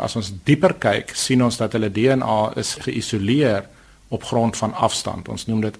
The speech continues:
isolation by distance. Dit beteken elke mannetjie luiperd sal net een van sy tuisgebiede skuif langs aan toe. Hy gaan nie verskriklik ver in sy leeftyd geen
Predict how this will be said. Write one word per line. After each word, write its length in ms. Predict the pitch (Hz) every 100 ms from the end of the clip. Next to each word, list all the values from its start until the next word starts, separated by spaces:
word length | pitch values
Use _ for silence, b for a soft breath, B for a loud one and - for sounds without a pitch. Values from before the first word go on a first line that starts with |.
| 123
isolation 580 | 117 - 117 101 - 101
by 200 | 98 92 90
distance. 600 | 92 - - - - - b b b b
Dit 180 | - 143
beteken 640 | 202 196 151 135 131 117 113 b b b b _
elke 480 | - 165 175 196 180 -
mannetjie 460 | 104 123 147 135
luiperd 640 | 107 92 95 131 190 - - _
sal 260 | - 123 113
net 420 | 113 139 139 - - _ _ _ -
een 440 | 156 147 139 131 127
van 240 | - 117
sy 300 | - 117 104 - -
tuisgebiede 840 | - 131 120 - - 107 107 107 104
skuif 460 | - - 113 104
langs 340 | 101 101 101 113
aan 160 | 104
toe. 180 | - - b b b b -
Hy 80 |
gaan 180 | 101 131
nie 80 | 151
verskriklik 540 | - - 131 127 120
ver 480 | - - 139 127 -
in 80 | 107
sy 260 | - 120 110
leeftyd 540 | 92 98 - - - - b b b b b
geen 480 | - - 120 98